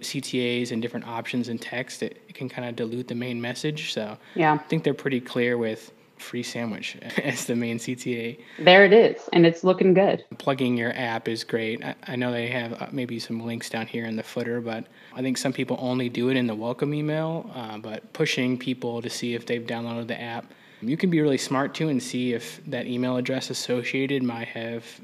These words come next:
Speaker 1: you know, signed into the app recently or something, but if you know that someone hasn't downloaded the app yet, you should definitely be pushing for those downloads and, and letting them know that they can track their rewards through their, your loyalty system.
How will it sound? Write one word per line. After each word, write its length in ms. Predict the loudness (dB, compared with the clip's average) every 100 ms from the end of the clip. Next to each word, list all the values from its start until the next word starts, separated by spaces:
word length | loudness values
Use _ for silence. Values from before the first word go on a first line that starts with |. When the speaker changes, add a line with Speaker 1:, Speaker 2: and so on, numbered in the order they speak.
| -6
Speaker 1:
you 80 | -4
know, 120 | -4
signed 300 | -6 -4 -2
into 140 | -2
the 180 | -6 -6
app 200 | -6 -4
recently 500 | -4 -2 -2 -2 0
or 80 | 0
something, 500 | 0 -2 -2 -2 -2
but 140 | -2
if 160 | -2 -2
you 140 | 0
know 260 | 0 -2 -2
that 240 | -4 -6 -12 -20 -20 -18 -8
someone 280 | -2 -2
hasn't 400 | -2 -4 -2 -2
downloaded 360 | 0 0 0 -2
the 120 | -4
app 220 | -6 -8
yet, 140 | -6 -4
you 100 | -6
should 160 | -6
definitely 320 | -6 -6 -6 -6
be 100 | -8
pushing 560 | -8 -8 -8 -8 -8 -10
for 240 | -6 -4
those 240 | -2 -4 -6
downloads 540 | -8 -6 -6 -6 -6
and, 160 | -6 -6
and 180 | -6 -8
letting 160 | -6
them 100 | -6
know 160 | -6 -6
that 80 | -6
they 100 | -6
can 120 | -6
track 380 | -8 -8 -10 -8
their 140 | -6
rewards 480 | -6 -6 -8 -10 -10
through 200 | -8 -8
their, 120 | -8
your 260 | -10 -10 -10
loyalty 400 | -10 -12 -12 -14
system. 440 | -14 -14 -14